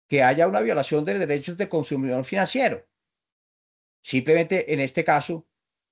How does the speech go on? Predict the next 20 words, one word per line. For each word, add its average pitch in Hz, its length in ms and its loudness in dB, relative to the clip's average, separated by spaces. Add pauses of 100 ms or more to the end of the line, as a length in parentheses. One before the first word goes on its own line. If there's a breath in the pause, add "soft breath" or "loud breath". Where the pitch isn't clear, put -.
(220)
lo 120 100 -4
que, 117 440 0
lo 117 200 -2
que 104 440 -4 (720)
la 113 120 -4
compañía 110 440 0
de 123 60 0
seguro, 127 420 -2
lo 123 160 2
que 117 100 -2
la, 107 200 0
la 104 160 -2
delegatura 98 520 -4
encuentra 160 420 2
es 165 100 -4
que 175 120 0
hubo, 190 380 0
pues, - 180 -4
una 147 140 0
discrepancia 135 880 0